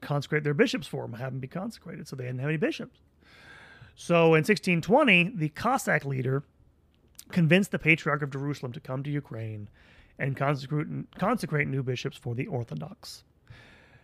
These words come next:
Uh, since Sigismund the third would not recognize him as being legitimate, he moved to Kiev, even strengthening its influence even more. And so what happens is you have the opening up of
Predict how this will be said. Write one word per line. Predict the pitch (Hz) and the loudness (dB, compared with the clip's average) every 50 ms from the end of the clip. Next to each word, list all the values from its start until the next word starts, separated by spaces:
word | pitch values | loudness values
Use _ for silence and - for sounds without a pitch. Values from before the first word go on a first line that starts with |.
| _ _ _ _ _ _ _ - | _ _ _ _ _ _ _ -6
Uh, | 139 135 135 - | -4 -4 -4 -6
since | - - - 165 160 - - - - - | -6 -4 -2 -2 -2 -2 -6 -10 -12 -10
Sigismund | - - 165 151 139 143 147 139 | -6 -4 -2 0 0 0 0 -2
the | 131 | -2
third | - 190 214 233 226 226 220 165 - 277 233 | 4 6 10 10 10 10 8 6 -2 -6 -4
would | 151 | -4
not | 143 139 - | -4 -4 -4
recognize | 123 127 - - 135 127 135 156 160 160 165 - | -4 -6 -6 -6 -8 -4 0 4 4 4 4 4
him | 170 170 160 160 160 151 - - - - | 2 2 2 2 0 -2 -4 -10 -12 -8
as | 160 135 131 120 | -6 -6 -4 -4
being | 139 135 123 | -4 -4 -4
legitimate, | 120 120 147 165 165 170 175 175 | -4 -2 0 0 2 2 0 0
he | 120 143 147 | -2 -4 -2
moved | 135 131 135 131 - | -2 -2 -4 -4 -6
to | - | -10
Kiev, | - - - 147 156 165 165 160 156 147 139 - - _ - - - _ - - - | -18 -10 -2 2 4 6 6 6 4 0 -4 -10 -18 _ -20 -20 -20 _ -20 -8 -2
even | 226 185 170 190 185 | 0 0 0 0 -2
strengthening | - - 185 151 - 170 156 151 | 0 0 0 2 2 2 2 2
its | 139 - | 0 0
influence | 151 143 131 - 151 139 127 - - | -2 -2 -2 -2 -4 -4 -4 -6 -8
even | 123 113 117 117 | -10 -8 -8 -6
more. | 123 127 131 131 127 123 117 117 - _ _ - _ _ _ _ _ _ _ _ _ _ _ _ _ _ _ _ _ - - - - - - - | -4 -4 -2 -2 -2 -2 -4 -6 -10 _ _ -20 _ _ _ _ _ _ _ _ _ _ _ _ _ _ _ _ _ -20 -20 -20 -18 -20 -10 -8
And | 160 - | -2 2
so | 190 | 4
what | 202 208 | 6 8
happens | 170 208 269 254 196 202 175 | 12 12 12 12 12 6 2
is | 170 151 165 | 0 -2 -2
you | 175 | -4
have | 127 123 180 190 180 160 | -2 2 4 4 4 4
the | 156 160 - | 0 -2 0
opening | - 185 175 - - 165 160 160 - | 0 0 0 0 0 0 -2 0 0
up | 170 160 143 - - | 0 0 0 -2 -4
of | - 143 123 | -6 -8 -8